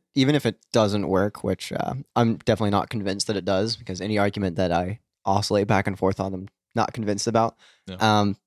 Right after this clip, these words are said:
Speaker 1: but I think there is, like, uh, quite a lot of psychological appeal, at least from an, an evangelistic perspective, just 'cause, like, 'cause wh-, <laughs> how we were talking about earlier, it kinda hits you like a ton of bricks. Like, it's so quick. There's, like, there's what?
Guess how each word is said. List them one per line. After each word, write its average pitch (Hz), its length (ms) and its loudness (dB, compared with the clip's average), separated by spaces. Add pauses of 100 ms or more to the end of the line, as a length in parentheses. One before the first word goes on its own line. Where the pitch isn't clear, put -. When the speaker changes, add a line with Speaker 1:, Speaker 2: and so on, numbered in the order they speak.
Speaker 1:
but 127 320 2
I 143 100 8
think 240 160 2
there 202 120 4
is, 180 120 4
like, 131 220 4
uh, 104 340 0
quite 135 220 6
a 135 40 6
lot 131 120 6
of 107 100 4
psychological 101 960 2 (220)
appeal, 110 560 2
at 110 60 2
least 110 220 2
from 104 160 -4
an, 98 200 -2
an 107 80 -4
evangelistic 98 640 0 (220)
perspective, 107 560 -2
just - 160 -4
'cause, 113 180 0
like, 104 220 2 (200)
'cause 151 120 4
wh-, 175 160 2
<laughs> - 260 2
how 196 140 6
we 170 100 8
were 156 40 6
talking 147 200 8
about 127 200 6
earlier, 110 380 6
it 123 120 -2
kinda 170 200 2
hits 127 240 0
you 123 60 2
like 110 140 4
a 98 40 2
ton 104 140 0
of 82 80 -2
bricks. - 420 0
Like, - 200 -2
it's 104 140 -2
so 127 300 6
quick. - 440 2
There's, 101 260 0
like, 80 260 -4 (440)
there's 110 180 0
what? 104 240 4